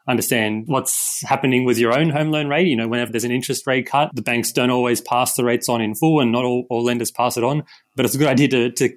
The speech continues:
keep an idea of what's going on with your own rate, but also what's, what's happening with other lenders that are out there in the marketplace. So, you know, we've had a cash rate cut recently.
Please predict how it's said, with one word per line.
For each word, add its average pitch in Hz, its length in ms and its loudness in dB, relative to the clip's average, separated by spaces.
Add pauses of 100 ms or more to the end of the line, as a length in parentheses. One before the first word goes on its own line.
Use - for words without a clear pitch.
(300)
keep 143 160 2
an 135 80 -2
idea 120 340 2
of 107 120 -10 (300)
what's 131 140 0
going 131 160 2
on 120 80 2
with 113 120 0
your 135 100 4
own 156 140 2
rate, 160 160 0
but 139 80 -2
also 160 280 2
what's, 123 320 -2
what's 127 200 -4
happening 123 340 -2
with 110 140 -2
other 117 200 -2
lenders 110 360 -2
that 107 100 -4
are 104 100 -4
out 101 160 -4
there 104 140 -4
in 101 60 -6
the 98 80 -8
marketplace. 107 800 -6 (260)
So, 135 220 2
you 135 180 2
know, 120 140 2
we've 135 100 0
had 156 140 -2
a 123 80 0
cash - 320 -6
rate 120 320 -2
cut - 200 -4
recently. 117 600 0